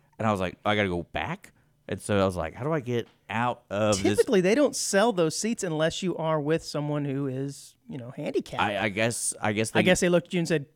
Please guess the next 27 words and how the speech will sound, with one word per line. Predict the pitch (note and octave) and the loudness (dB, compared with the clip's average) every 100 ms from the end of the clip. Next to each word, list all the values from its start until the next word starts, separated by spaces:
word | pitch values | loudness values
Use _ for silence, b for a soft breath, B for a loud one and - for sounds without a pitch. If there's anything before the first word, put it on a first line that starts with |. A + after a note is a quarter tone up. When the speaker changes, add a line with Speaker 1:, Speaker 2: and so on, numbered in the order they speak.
| - | -14
Speaker 2:
"Good | D#3+ F3 | 4 4
enough." | C#3 B2 A2 - | 4 -4 -8 0
Speaker 1:
Good | A2 | 0
enough. | F#2 E2+ D2 - - - | 2 -2 -4 -12 -20 -2
Uh, | A2+ G#2+ F#2+ F2 | 4 6 6 4
Speaker 2:
Close | E2+ G#3+ - | 8 8 6
enough. | D3+ B2+ - - | 0 0 -2 -4
Speaker 1:
I | - D3 | 4 6
don't | D#3+ | 6
know. | C3 C#3 G#2+ F2 | 4 2 2 0
And | F2 A2 | 0 0
it | A2+ | -2
was, | G#2 - | -4 -2
uh, | A2+ G2+ F#2+ F#2+ | 2 2 2 2
no, | D3 E3+ C3+ | 4 4 2
it, | A#2 G2 - | -2 -8 -10
'cause | C#3+ | -4
it | D#3 | -2
Speaker 2:
Just | - - | -2 0
keep | A3 | 0
your | A#3+ | 0
clothes | - - G#3+ F#3 | 2 6 6 6
on. | F3 F3 | 4 4
It'll | E3 | 4
be | D#3+ | 2
all | C#3 C#3 | 2 0
good. | A#2 C#3 | -4 -8